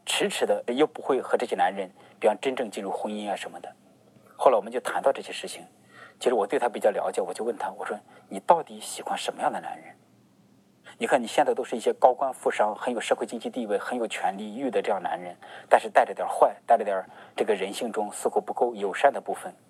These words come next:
这样的人追你。那而你的父亲又是一个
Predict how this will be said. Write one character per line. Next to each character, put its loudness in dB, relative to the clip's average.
这 6
样 4
的 -10
人 -12
追 -8
你。 -14
那 8
而 6
你 -6
的 -10
父 0
亲 -4
又 0
是 -2
一 -2
个 0